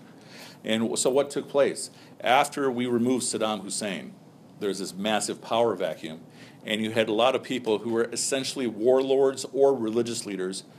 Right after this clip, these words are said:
who were jockeying for power. And so the same thing happened in Afghanistan in the mid nineteen nineties. But the difference is that in Afghanistan,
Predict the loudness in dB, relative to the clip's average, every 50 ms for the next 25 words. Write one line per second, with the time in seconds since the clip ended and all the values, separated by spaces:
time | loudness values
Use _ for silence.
0 | -20 -18 -4 -2 -2 -2 0 2 2 2 2 2 -2 -6 -8 -8 -6 -8 -10 -6
1 | -4 -2 -2 -2 -2 -4 -12 -16 -20 -20 -20 -20 -20 -20 -20 -20 -20 -20 -20 -20
2 | -20 -10 -6 -4 -4 -2 -2 0 2 4 6 6 6 4 2 -2 -4 0 2 2
3 | 2 2 0 -2 2 4 4 4 4 0 -4 -4 -4 -4 -4 -2 2 2 4 4
4 | 4 0 -2 0 -2 -2 -2 -2 -8 -10 -14 -18 -20 -12 -8 -6 -4 -4 -2 -2
5 | -2 0 0 -2 -2 -2 -4 -6 -6 -4 -4 -4 -6 -8 -12 -12 -12 -12 -14 -14
6 | -20 -20 -20 -20 -20 -20 -20 -20 -6 2 4 4 4 4 2 0 0 2 2 2
7 | 0 0 0 2 2 2 2 2 -2 -8 -8 -4 -2 0 0 0 -2 -2 -2 -2
8 | 0 0 0 -4